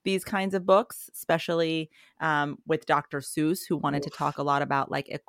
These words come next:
Speaker 1: unity, um, you know, treating our planet, um, nicely.
Speaker 2: Yeah, but he's so canceled.
Speaker 1: He's a little canceled. I mean, we'll talk about that in a minute. But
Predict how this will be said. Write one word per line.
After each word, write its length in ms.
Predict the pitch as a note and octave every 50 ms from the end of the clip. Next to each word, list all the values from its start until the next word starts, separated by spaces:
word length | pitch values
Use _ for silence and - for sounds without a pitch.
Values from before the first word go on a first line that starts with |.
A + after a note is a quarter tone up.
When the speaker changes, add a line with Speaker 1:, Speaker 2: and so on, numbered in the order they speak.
| _ _ _
Speaker 1:
unity, 800 | - D3+ D3+ D#3+ D#3+ D#3+ D#3+ D3+ D3+ D3+ D3+ D3 D3 D3 D3 C#3+ - - - - _ _ -
um, 380 | - C#3+ C3 C3+ C#3+ - - -
you 100 | D3+ C#3+
know, 180 | C#3+ C#3 C3+ C#3
treating 440 | - - - - E3 D3+ D3+ D3 C#3+
our 120 | C3 -
planet, 760 | - _ - - D#3 D3+ D3+ D3+ D#3 D3+ D3+ - - - - - _ _ - - _ _ _ -
um, 360 | D3 D3+ D3 C#3+ C#3+ C#3 - -
nicely. 880 | D#3 D#3 C#3+ D3 D3 - - - D#3 D#3 D3+ D3+ D3 D3 D3 C#3+ C#3 G#3
Speaker 2:
Yeah, 120 | A#3+ D#4+ E4+
but 100 | B3 A#3+
he's 220 | - - A#3+ A3+
so 200 | - - C4 C4
canceled. 680 | B3+ - - C4+ D4+ F#4+ - - G#3 E3+ C#3+ C3 - - -
Speaker 1:
He's 160 | C#4 F4 -
a 40 | G#4+
little 200 | F#4+ F4+ C4+ A3+
canceled. 540 | - - F#3+ E3+ E3 D#3 - D3+ C#3 C#3 -
I 40 | D#3
mean, 160 | D#3+ D#3 D3+
we'll 80 | D#3
talk 200 | D#3 - D#3+ D#3 -
about 200 | D3 D3+ D3 -
that 120 | D3 - -
in 40 | C#3
a 40 | C3+
minute. 280 | C#3 C#3+ C#3 - - -
But 160 | F3 D#3+ -